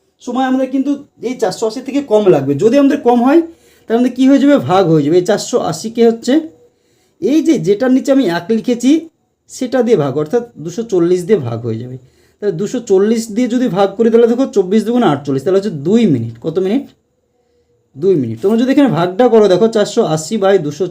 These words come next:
চল্লিশ, শূন্য শূন্য কাটছে, চব্বিশ দুগুণে আটচল্লিশ, কত হচ্ছে? দুই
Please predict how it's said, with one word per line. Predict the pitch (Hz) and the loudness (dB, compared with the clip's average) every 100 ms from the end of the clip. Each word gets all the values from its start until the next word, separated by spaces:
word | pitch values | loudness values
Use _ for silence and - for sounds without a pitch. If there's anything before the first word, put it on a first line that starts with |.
| 165 | -4
চল্লিশ, | 135 127 175 - _ _ - | -2 -2 -4 -6 _ _ -6
শূন্য | 190 214 | -4 -2
শূন্য | 240 233 226 | -2 -2 -2
কাটছে, | 220 247 208 | -4 -4 -6
চব্বিশ | 165 175 175 | -4 -2 -2
দুগুণে | 180 220 139 | -2 -2 -4
আটচল্লিশ, | - 127 123 185 | -6 -8 -6 -4
কত | 202 | -2
হচ্ছে? | 214 160 | -2 -2
দুই | 143 | 0